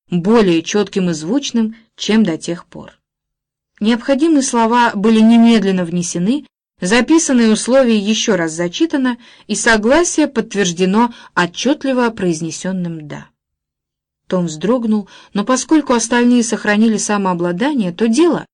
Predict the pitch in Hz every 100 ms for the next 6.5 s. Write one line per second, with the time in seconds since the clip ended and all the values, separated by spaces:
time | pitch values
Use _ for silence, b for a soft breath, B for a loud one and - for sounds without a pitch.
0 | _ _ 185 185 208 208 214 190 214 226
1 | 220 180 170 185 185 180 190 196 180 151
2 | - _ _ _ _ - 185 175 233 320
3 | - 180 175 175 160 147 147 - _ _
4 | _ _ _ _ _ _ - 220 269 370
5 | 440 381 311 277 311 277 262 - 302 254
6 | 262 - 311 359 175